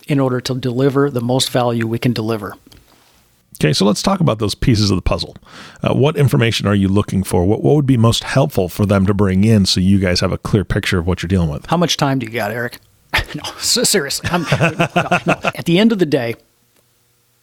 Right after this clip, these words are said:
Speaker 1: I relate this almost to, like, going to your physician. If you go to your physician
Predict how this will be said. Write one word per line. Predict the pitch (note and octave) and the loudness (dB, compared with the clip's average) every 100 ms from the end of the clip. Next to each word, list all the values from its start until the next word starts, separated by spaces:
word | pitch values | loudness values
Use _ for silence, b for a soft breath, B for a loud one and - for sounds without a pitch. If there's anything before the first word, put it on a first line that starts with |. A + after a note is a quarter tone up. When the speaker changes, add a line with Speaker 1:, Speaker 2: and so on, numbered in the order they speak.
| - | -8
Speaker 1:
I | D#3 | -2
relate | D#3+ E3+ G#3+ - | 0 2 2 2
this | C#3 - | 0 0
almost | E3 E3+ F3 - - | 0 0 2 0 0
to, | |
like, | B2+ A#2+ | 0 0
going | A#2+ C#3 C#3 C#3 | 0 2 2 0
to | C3 | -2
your | A#2+ | -2
physician. | - A2+ B2 - G#2+ G2 - _ _ _ _ _ _ _ | -2 -2 0 -2 -4 -12 -18 _ _ _ _ _ _ _
If | - - | -6 0
you | G#3 | 2
go | G3+ F#3+ | 2 2
to | F#3 | 0
your | F3 | 0
physician | C#3+ C3 B2+ B2+ B2 | 2 2 2 0 -2